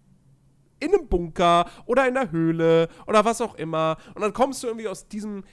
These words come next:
linearen, eng abgesteckten Bereich raus, zum ersten Mal in die offene Welt, stehst am besten auf irgendeiner Anhöhe, guckst in die Ferne und denkst dir, wow,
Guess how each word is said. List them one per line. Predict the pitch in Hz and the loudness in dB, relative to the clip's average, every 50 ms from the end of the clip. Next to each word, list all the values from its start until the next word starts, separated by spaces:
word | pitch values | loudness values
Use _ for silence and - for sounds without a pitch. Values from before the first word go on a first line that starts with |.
| _ _ | _ _
linearen, | - 143 139 190 240 262 277 262 240 214 196 202 208 214 214 208 214 220 214 214 214 208 _ _ _ _ _ _ | -14 -6 -4 -2 -2 -2 -4 -2 -2 0 2 2 2 2 0 -2 -8 -10 -10 -12 -12 -14 _ _ _ _ _ _
eng | 185 208 220 233 - | 0 0 0 0 -2
abgesteckten | - 208 - - - 208 - - - 202 196 - _ - 190 | -4 -6 -6 -4 -6 -8 -6 -4 -6 -6 -6 -8 _ -12 -8
Bereich | - 190 - 147 143 139 135 - - | -8 -4 -2 -2 -2 -2 -4 -6 -4
raus, | 143 160 185 220 254 277 269 - - - - _ _ | 0 2 4 4 4 2 -2 -4 -8 -12 -16 _ _
zum | - - 180 | -18 -16 -10
ersten | - - 202 226 247 - - 233 | -4 0 0 0 0 0 -4 -4
Mal | 214 208 208 208 | -4 -2 -2 -2
in | 196 | -4
die | 185 - | -6 -4
offene | - 202 226 - - 240 233 196 | -4 -4 -4 -4 -6 -8 -8 -4
Welt, | 180 175 180 180 165 | -2 -2 -2 -2 -2
stehst | - - 202 196 - - | -4 -4 -4 -4 -2 -4
am | 202 170 | -2 0
besten | 240 240 - - 240 | 0 -2 0 0 -2
auf | 220 - - | -2 0 0
irgendeiner | 254 269 285 285 - 240 190 165 | 0 0 0 -2 -6 -6 -4 -4
Anhöhe, | 202 247 240 202 180 214 214 208 208 208 208 - - - - | -6 -6 -6 -4 -2 2 2 4 2 2 -2 -6 -18 -20 -2
guckst | - - 277 - - - - | 0 0 0 0 -4 -12 -12
in | 269 233 | -10 -8
die | 254 | -8
Ferne | - - 196 196 220 202 | -6 -2 -2 -2 -2 -2
und | 196 | -4
denkst | 196 185 190 - | -6 -6 -8 -10
dir, | - 190 180 160 - - - - - - - - | -8 -8 -6 -6 -8 -12 -16 -18 -18 -20 -20 -14
wow, | 120 135 170 185 190 175 160 123 | -4 2 4 6 6 6 4 2